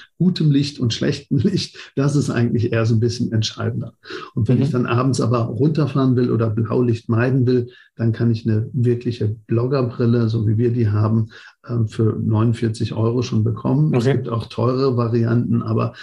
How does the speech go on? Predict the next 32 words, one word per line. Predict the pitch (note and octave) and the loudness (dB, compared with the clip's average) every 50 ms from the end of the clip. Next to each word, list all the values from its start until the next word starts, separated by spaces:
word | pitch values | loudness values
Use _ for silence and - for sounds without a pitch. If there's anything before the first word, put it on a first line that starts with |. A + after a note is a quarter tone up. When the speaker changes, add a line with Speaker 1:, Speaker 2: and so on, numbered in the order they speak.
| - - - | -20 -8 -4
Speaker 1:
alles, | A#2 A#2 A#2+ A2+ - | 0 0 0 0 0
was | B2 A#2 A2 - - A#2 | 0 -2 -2 0 0 0
wesentlich | A2+ A#2 B2+ B2+ B2 A#2 - A2+ - - | 2 2 2 2 0 0 -2 -2 -2 -2
günstiger | C3 B2 B2+ B2 - - - B2+ B2+ A#2 A2+ | -2 -2 -2 -2 -4 -8 -4 -2 0 0 0
ist, | A#2 A#2+ A#2 - - - - - - _ | 0 0 -2 -4 -8 -14 -20 -20 -20 _
hat | - - A#2+ - - | -10 -8 -6 -2 0
meistens | A2+ A2 A2+ A2 - - A#2+ - | 0 0 0 0 0 -2 -2 -2
schlechtere | - - - A2+ A2 A2 - - - A2 G#2+ A2+ A2 | -4 -2 -2 0 0 0 -2 -2 -4 -2 0 0 -2
Strukturen | - - - - A#2 G#2 - C#3 B2+ A#2+ C#3+ C#3 C3 B2+ | -2 -6 -6 -6 -6 -2 0 0 2 2 2 2 2 2
Speaker 2:
Ja. | A#2 | 0
Speaker 1:
und | A#2+ A2+ A2 A2+ | 0 0 0 2
Speaker 2:
Ja. | A2 | 2
Speaker 1:
andere | A2 A#2 B2+ B2+ A#2+ A2 A#2+ A#2 A2 - - - - - _ _ - | 2 2 2 2 2 2 0 0 -2 -4 -8 -16 -20 -20 _ _ -2
Elemente, | A#2+ A#2 A2+ A2 G#2+ A2+ A#2 B2 C3 A#2 B2+ A#2 | 0 2 2 4 4 2 2 2 0 0 0 0
aber | A2 G#2+ G#2 | 0 0 0
da, | G#2 A2 G#2+ G#2+ - - - - _ _ | 2 2 2 0 -2 -4 -10 -20 _ _
ähm, | A2+ A2 G#2+ G#2+ G#2+ G#2+ G#2 | -2 0 0 2 0 -2 -4
können | - - A2+ A2 A2 | -4 -2 0 2 2
wir | A2 G#2+ G#2+ G2+ - | 2 0 -2 -4 -6
zur | - - A2+ G#2+ | -6 -6 -6 -4
gegebenen | - A#2+ A2+ B2 A#2+ A2 A2+ A2 G#2 | -4 -4 -2 -2 0 0 2 0 0
Zeit | G#2+ - A2 A2 G#2+ - | 0 0 -2 -2 -2 -2
auch | A#2 A2 | 0 0
nochmal | A2 G#2+ G#2+ A2+ G#2+ A2 A2 | 0 0 0 0 -2 -2 -2
einen | A2+ A2+ A2+ A2 A2 A#2+ | 0 0 0 0 -2 -2
Link | A#2 A#2+ A#2 A#2+ A#2 | 0 2 2 2 0
setzen | - A2+ A2 G#2 - - A2+ A2 | 0 0 0 0 -2 -2 -2 -2
oder | A2+ A2 A2 G#2+ | 0 0 0 0
nochmal | G#2 A2+ A2 - A2+ G#2+ | 0 -2 -2 -2 -2 0
eine | G#2+ A2 A2 - | 0 0 0 -2
Info | - A#2+ A#2+ A#2 - - A#2+ G#2+ | -2 -2 -2 -2 -2 -2 -2 0
geben. | A2 A#2 A2+ G#2+ A2+ G#2+ | 0 0 0 0 0 -2